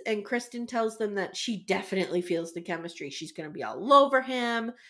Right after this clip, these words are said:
He's super hot. She's so thrilled. Mitch tells his <laughs> friends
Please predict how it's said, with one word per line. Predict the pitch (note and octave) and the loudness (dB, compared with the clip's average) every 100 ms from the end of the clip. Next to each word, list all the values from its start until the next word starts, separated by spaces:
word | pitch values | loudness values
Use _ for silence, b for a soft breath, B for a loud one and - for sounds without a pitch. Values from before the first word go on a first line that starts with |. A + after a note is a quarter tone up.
| B B | B B
He's | - G#3+ - | -4 -2 0
super | G3 - D3+ | 0 0 -2
hot. | - D4 C4+ B3 A#3+ A#3 | -4 2 4 6 4 2
She's | - F3+ - | -4 -6 -4
so | - - - | -6 -6 -4
thrilled. | A#3+ C4 A#3+ A#3+ A#3 A3 - _ _ _ | 2 2 4 4 2 -2 -16 _ _ _
Mitch | C#4+ B4+ C5+ - | 2 2 2 2
tells | C#4+ C4 | 2 4
his | F4 F4 | 4 4
<laughs> | - | 2
friends | A#3 F#3+ D#3+ - | 2 2 2 -8